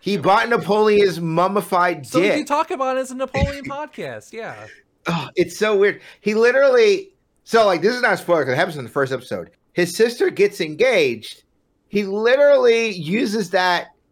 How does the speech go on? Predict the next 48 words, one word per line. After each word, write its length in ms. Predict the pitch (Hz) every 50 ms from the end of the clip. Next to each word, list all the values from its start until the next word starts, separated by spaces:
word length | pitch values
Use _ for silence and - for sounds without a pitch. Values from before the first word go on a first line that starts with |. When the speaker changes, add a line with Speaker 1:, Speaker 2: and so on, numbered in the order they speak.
| _ _ -
Speaker 1:
to 120 | - 196
be 180 | 165 196 196 185
like, 280 | 170 160 160 156 - -
"Oh, 240 | - 208 214 190 147
me 220 | 156 156 175 196 226
and 80 | 214
my 100 | 196 185 170
girlfr-, 400 | - 190 190 185 - - - - -
me 160 | 147 151 175
and 80 | 202 208
my 100 | 185 170
girlfriend, 640 | 139 151 160 160 156 160 147 131 123 123 123 120 - -
uh, 220 | 120 117 113 104
who 200 | 120 123 120 120
is 160 | 120 117 110 110
a 160 | 113 117 117 117
sex 400 | - - 127 110 - - - 101
worker, 460 | 95 92 - - 110 131 165 160 _ _ _ _ _ _ _ -
um, 680 | 127 135 131 127 120 113 113 107 107 104 104 107 107 _ _ _ _ _ _ _ _ _ _ _ -
and 240 | 139 143 143 139 127
it 80 | 135 127
only, 260 | - 151 160 160 135
I 140 | 131 147 147
only 160 | 151 160 151
bring 180 | 147 147 135
it 60 | 143 135
up 160 | 131 - -
'cause 100 | 120 101
they 120 | 123 127
bring 240 | 120 120 131 127 120
it 80 | 117 117
up 180 | 107 - _ _ -
all 320 | 107 113 135 151 151 135 117
the 60 | 101
fucking 520 | - - - - 151 139 131 - 95 90 -
time." 520 | 135 139 143 131 95 78 71 80 90 90 _ _ _ _ _ _ -
Uh, 160 | 131 135 131
but 80 | 123 131
he's 80 | 117 120
like, 140 | 127 120 143
"Me 100 | 156 208
and 80 | 233 240
my 80 | 214 185
girlfriend, 520 | 151 185 185 185 - 175 160 156 151 139
we 180 | 151 196 233 247
are 240 | 233 214 202 208 202
decided 640 | 202 - 165 - - 185 165 175 180 185 190 185 190 -
to 440 | - 185 185 185 190 196 202 196